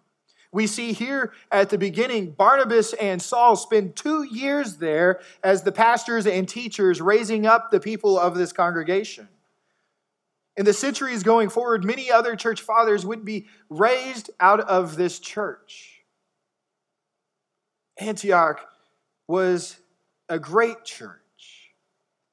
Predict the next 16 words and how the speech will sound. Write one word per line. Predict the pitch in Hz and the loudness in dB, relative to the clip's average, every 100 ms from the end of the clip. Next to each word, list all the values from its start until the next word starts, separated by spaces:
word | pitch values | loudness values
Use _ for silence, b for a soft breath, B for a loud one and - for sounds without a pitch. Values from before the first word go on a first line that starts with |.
| _ _ _ | _ _ _
And | 165 | -2
it | |
was | 185 175 | 0 0
a | |
great | 170 208 220 | 0 0 0
church | - 208 190 175 185 | 0 0 0 -4 -12
because | 165 196 180 175 | -8 0 0 0
of | 170 | -2
what | 180 180 | -2 -2
we | 185 180 | -4 -6
see | - 190 | -6 -6
here | 170 190 180 | -2 0 0
in | 165 | -2
these | 156 143 | -10 -16
verses. | - 190 180 - _ _ - _ _ _ _ _ _ _ _ _ _ _ _ | -10 -10 -10 -18 _ _ -20 _ _ _ _ _ _ _ _ _ _ _ _
Because | 170 208 180 | -2 2 0